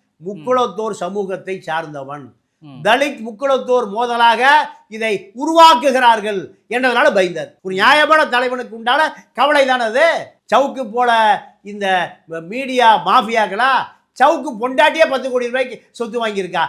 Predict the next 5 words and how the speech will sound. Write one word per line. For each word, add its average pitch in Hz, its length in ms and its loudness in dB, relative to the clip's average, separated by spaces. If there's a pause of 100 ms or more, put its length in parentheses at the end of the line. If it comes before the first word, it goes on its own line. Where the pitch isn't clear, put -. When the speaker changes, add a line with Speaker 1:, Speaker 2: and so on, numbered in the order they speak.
(160)
Speaker 1:
எப்படியா 226 420 0
நடந்தது? 185 640 -8 (120)
சவுக்கினுடைய 233 760 -2
மூன்றாவது 233 680 0
வப்பாட்டி, 202 680 -4